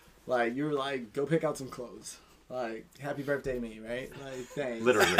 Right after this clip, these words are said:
Speaker 1: <laughs>
Speaker 2: Literally,
Speaker 1: Like,
Speaker 2: happy
Speaker 1: literally.
Speaker 2: birthday.
Speaker 1: Like, so, they buy a locker for, what, sixty bucks?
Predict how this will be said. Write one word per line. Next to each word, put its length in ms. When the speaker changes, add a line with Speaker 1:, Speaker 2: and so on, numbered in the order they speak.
Speaker 1:
<laughs> 180
Speaker 2:
Literally, 340
Speaker 1:
Like, 100
Speaker 2:
happy 120
Speaker 1:
literally. 280
Speaker 2:
birthday. 220
Speaker 1:
Like, 300
so, 460
they 140
buy 240
a 120
locker 320
for, 120
what, 220
sixty 280
bucks? 560